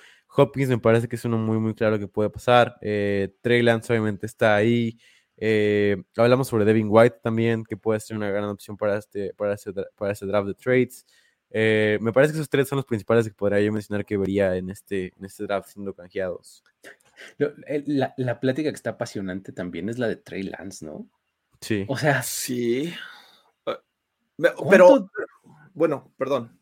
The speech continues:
Speaker 2: no, o sea, mi pregunta es: ¿cuánto deben de odiar los forty-niners a Trey Lance como para ya quererlo
Speaker 1: Sí.
Speaker 2: cambiar? O sea, en la situación en la que están,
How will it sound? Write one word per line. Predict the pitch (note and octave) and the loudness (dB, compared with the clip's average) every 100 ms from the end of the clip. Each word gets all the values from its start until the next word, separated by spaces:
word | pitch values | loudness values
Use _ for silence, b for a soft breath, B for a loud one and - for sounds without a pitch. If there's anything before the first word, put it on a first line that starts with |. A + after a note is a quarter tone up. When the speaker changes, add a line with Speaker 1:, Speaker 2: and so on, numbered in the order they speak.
| - | -6
Speaker 2:
no, | F#3 F#3 E3+ | -4 -2 0
o | D3+ | 2
sea, | G3 | 0
mi | D#3 D3+ D3+ | 0 0 0
pregunta | D3+ D3+ G3 G3+ | 0 0 0 -2
es: | |
¿cuánto | G3+ G3+ G3+ A#3 | -2 0 0 2
deben | G3 G#3 G#3+ F#3 | 2 2 0 2
de | |
odiar | D3 A#2 C3 C3+ | 0 2 2 2
los | D#3+ D3+ | 0 -8
forty-niners | D3+ D3 C#3+ C#3+ D#3 - | -4 -2 -2 -2 -2 -2
a | C3 | 0
Trey | E3 D#3 | 4 4
Lance | E3 F#3 E3 - | 4 2 0 0
como | F#3+ F#3 | -2 2
para | F#3 F#3 G3 | 4 4 2
ya | F#3+ F#3 | 2 0
quererlo | - F#3 - F#3+ | 0 -2 -2 -2
Speaker 1:
Sí. | A3 | 0
Speaker 2:
cambiar? | G#3+ D3 D#3+ F3 B B | -2 0 -2 -4 B B
O | F3 | 2
sea, | F#3 | 2
en | F#3 | 2
la | |
situación | D#3+ E3 D#3+ D3 F3+ G3 | 0 0 0 0 0 0
en | C4 | 2
la | F3 - | 0 -2
que | A#2 | -10
están, | - - G#2+ G#2 F#2+ | -10 -6 -6 -6 -12